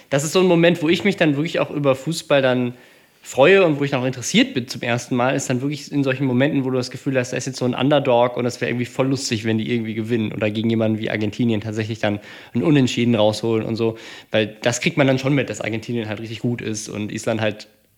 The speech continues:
aus einer Kleinstadt quasi in Deutschland, äh, aus der Menge an Leuten plötzlich ein Fußballteam zur Verfügung steht, das da mithalten kann.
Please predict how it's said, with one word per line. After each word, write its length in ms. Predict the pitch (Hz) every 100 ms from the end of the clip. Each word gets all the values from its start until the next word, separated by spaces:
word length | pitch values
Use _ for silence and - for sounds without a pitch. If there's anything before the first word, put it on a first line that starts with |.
| _ -
aus 240 | 127 -
einer 80 | 113
Kleinstadt 720 | - - 120 151 - 107 107
quasi 360 | - 104 104 117
in 160 | 143
Deutschland, 680 | 117 113 139 - 135 165 170 - - -
äh, 40 | 139
aus 240 | 135 135
der 160 | 147 151
Menge 280 | 147 156
an 120 | - 139
Leuten 300 | 131 139 139
plötzlich 400 | 131 139 127 -
ein 80 | 120
Fußballteam 680 | 156 165 123 104 113 110 120 _ _
zur 200 | - 127
Verfügung 400 | 113 127 113 113
steht, 380 | - 120 123 123
das 300 | 113 - - _ _
da 100 | -
mithalten 460 | 113 151 - - 110
kann. 220 | -